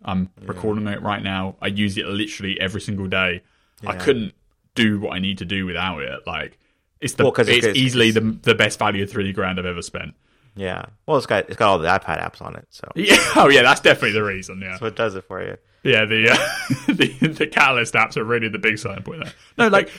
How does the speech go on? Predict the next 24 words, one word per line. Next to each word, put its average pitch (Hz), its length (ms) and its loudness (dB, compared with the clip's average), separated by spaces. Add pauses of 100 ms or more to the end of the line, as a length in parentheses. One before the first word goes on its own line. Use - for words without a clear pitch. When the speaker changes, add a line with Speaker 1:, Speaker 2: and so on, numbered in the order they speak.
(100)
Speaker 1:
the, 202 100 0
the 220 280 8
twenty 254 220 0
twenty 220 180 0
MacBook 202 180 0
Pro, 202 220 0
I 120 160 0
absolutely 127 460 0
love 101 200 -2
the - 80 -16
thing. - 280 -12 (260)
It - 60 -2
was 147 220 2
Speaker 2:
Yeah. 185 60 -4
Speaker 1:
expensive, 156 520 -2 (240)
but 110 80 -4
I'll 92 300 -6
easily 160 300 0
use 117 180 0
it 98 100 -12
for - 60 -18
five 110 320 -2
years, 104 180 -2
basically 117 640 -2